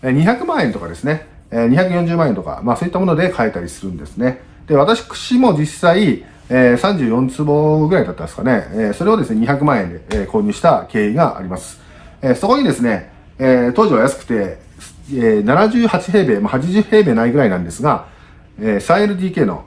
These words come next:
えー、戸建てを建てまして、えー、それをですね、賃貸に出したところ、えー、十万四千円でですね、えー、お客さんがつきまして、えー、利回りは十点四パーセント、えー、だったんですけれども、えー、まあ、当時もちろんウッドショック前なんで非常に安く建てれたっていうのがあります。ただ、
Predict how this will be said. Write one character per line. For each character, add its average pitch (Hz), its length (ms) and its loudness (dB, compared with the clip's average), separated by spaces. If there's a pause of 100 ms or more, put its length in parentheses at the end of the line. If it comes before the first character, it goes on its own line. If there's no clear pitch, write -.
え 98 100 -8
ー、 - 40 -16
戸 113 80 -4 (120)
建 135 260 -2
て - 60 -12
を 127 120 0
建 107 140 -6
て 123 80 -2
ま 120 80 0
し - 120 -12
て、 85 180 -8 (220)
え - 40 -4
ー、 - 20 -4
そ - 140 -2
れ 226 60 2
を 254 80 2
で 156 80 0
す - 80 -10
ね、 131 340 0
賃 147 200 0
貸 113 140 0
に 104 60 -2
出 113 80 0
し - 60 -8
た 107 80 -8
と 110 100 -6
こ 131 80 -2
ろ、 180 320 0 (320)
え 113 140 0
ー、 104 40 0
十 165 220 0
万 190 240 2
四 180 180 2
千 175 280 -2
円 101 60 0
で 85 100 -6
で 80 80 -10
す - 100 -12
ね、 131 380 -4
え 101 200 -2
ー、 90 40 -6
お 98 80 -6
客 107 160 -4
さ 107 100 -6
ん 98 80 -4
が 101 80 -4
つ - 180 -16
き 123 120 -2
ま 127 100 2
し 127 140 -8
て、 143 380 0 (260)
え 131 80 -2
ー、 127 40 2
利 143 100 2
回 170 120 4
り 113 60 2
は 98 100 -2
十 131 100 -2
点 92 360 -8
四 123 180 2
パ 123 120 2
ー - 60 0
セ 117 100 -4
ン 95 80 -6
ト、 85 280 -8
え - 40 -10
ー、 110 140 0
だ 120 100 0
っ - 40 -2
た 104 80 -2
ん 98 80 -4
で 95 60 -8
す - 80 -14
け 98 80 -6
れ 95 60 -8
ど 104 100 -4
も、 143 300 0 (540)
え 123 320 2
ー、 120 40 0
ま 147 80 2
あ、 - 20 2
当 165 140 2
時 139 80 0
も 113 100 -2
ち 131 60 -2
ろ 110 100 0
ん 98 120 -8
ウ 127 80 0
ッ - 20 0
ド 151 100 2
シ 143 80 2
ョ 147 40 0
ッ - 40 -6
ク 151 60 -2
前 151 120 2
な 107 100 0
ん 101 60 -4
で 104 120 -2
非 107 100 -10
常 120 100 0
に 117 100 2
安 139 200 -4
く 92 160 -8
建 101 140 -8
て 113 80 -8
れ 110 80 -6
た 98 80 -6
っ 92 80 -8
て - 80 -10
い 92 40 -8
う 95 40 -8
の 92 80 -6
が 87 80 -6
あ 98 40 -4
り 104 60 -4
ま 107 140 0
す。 - 240 -16
た 160 80 2
だ、 196 260 2